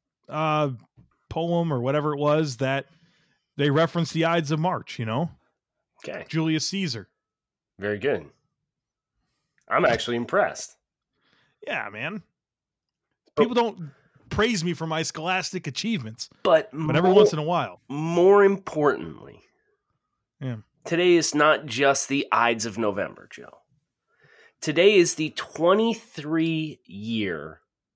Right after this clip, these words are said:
Speaker 2: anniversary of the release of the movie Space Jam.
Speaker 1: Really?
Speaker 2: Yes.
Speaker 1: <laughs> I feel old, man.
Speaker 2: So,
Speaker 1: Twenty-three years.
Speaker 2: here's what we're gonna do.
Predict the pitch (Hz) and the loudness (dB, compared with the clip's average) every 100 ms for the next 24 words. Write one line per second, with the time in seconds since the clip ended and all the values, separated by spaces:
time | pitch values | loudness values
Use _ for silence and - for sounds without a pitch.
0 | _ _ _ 117 120 139 147 135 110 - | _ _ _ -2 2 2 2 0 0 -8
1 | 71 - - _ _ _ _ _ _ _ | -12 -18 -20 _ _ _ _ _ _ _
2 | _ _ _ _ - 110 123 113 120 120 | _ _ _ _ -6 -4 -2 -2 -2 -2
3 | 170 190 - - 139 139 139 131 143 156 | -2 -2 -6 -4 -6 -4 -4 -2 0 0
4 | 151 160 - - - 113 107 - - 82 | 0 -4 -4 -4 0 0 0 -6 -6 -14
5 | - - _ _ _ _ _ _ _ - | -16 -20 _ _ _ _ _ _ _ -6
6 | 135 247 147 95 _ _ _ 113 95 - | 0 2 2 -4 _ _ _ 0 0 -2
7 | - - _ _ _ _ _ _ _ _ | -10 -10 _ _ _ _ _ _ _ _
8 | _ _ _ _ - - 147 - 170 - | _ _ _ _ -10 -6 -6 -2 -4 -2
9 | 156 143 143 190 123 127 151 127 - _ | -2 0 0 -2 -4 -4 -4 -6 -10 _
10 | - 147 123 - 156 147 143 117 - - | -2 2 2 2 -4 -2 -4 -6 -10 -4
11 | 156 180 185 156 151 143 123 82 | 0 0 0 0 0 2 0 -2